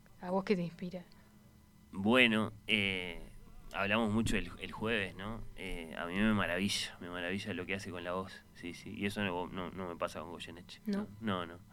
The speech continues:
Speaker 2: Eh, entiendo igual cuál es el encanto de,
Speaker 1: Es
Speaker 2: del
Speaker 1: muy
Speaker 2: polaco,
Speaker 1: distinto, ¿no?
Speaker 2: pero
Speaker 1: Es muy
Speaker 2: eh, son, pr-, o sea, si hubiera que postular dos modelos,
Speaker 1: Sí, ahí va, son esos dos.
Speaker 2: son esos dos,
Speaker 1: Mm.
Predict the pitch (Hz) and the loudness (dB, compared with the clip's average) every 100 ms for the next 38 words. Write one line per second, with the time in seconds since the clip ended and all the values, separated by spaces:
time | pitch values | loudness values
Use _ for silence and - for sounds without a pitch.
0 | - - - - - 98 87 - 107 107 | -20 -18 -18 -4 2 2 0 4 4 12
1 | 151 151 120 107 104 87 - 104 104 98 | 12 12 12 12 10 8 6 8 8 4
2 | 98 107 110 101 95 80 196 185 220 240 | 4 6 6 4 0 0 0 4 6 8
3 | 202 208 240 226 185 185 - 233 208 185 | 8 8 6 4 4 4 2 0 0 0
4 | 202 196 - - 87 92 - 156 165 139 | 2 0 -2 -12 -12 -6 2 4 4 0
5 | 110 131 117 117 120 107 - - - - | 2 2 2 4 4 4 -10 -16 -18 -6
6 | - 123 127 185 170 131 120 113 131 151 | 8 10 12 12 12 8 6 4 8 8
7 | 135 147 123 123 123 165 151 117 131 - | 10 4 6 6 8 6 6 4 0 2
8 | 220 202 196 196 170 190 196 190 180 180 | 6 8 10 8 6 4 4 2 -2 -4
9 | 180 127 123 113 107 117 107 98 | -4 0 0 0 -2 0 0 2